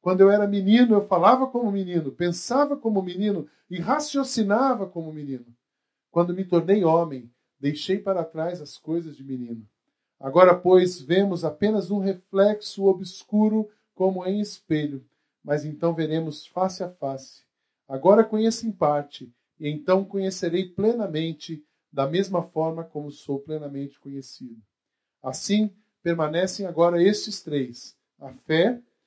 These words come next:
a esperança e o amor. O maior deles, porém, é o amor. A fé, receber, a esperança, o celebrar,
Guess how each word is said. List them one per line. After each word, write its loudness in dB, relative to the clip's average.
a -12
esperança -6
e -8
o 0
amor. 0
O -20
maior 2
deles, -6
porém, -10
é -18
o -10
amor. -10
A -16
fé, -4
receber, -14
a -18
esperança, -10
o -20
celebrar, -16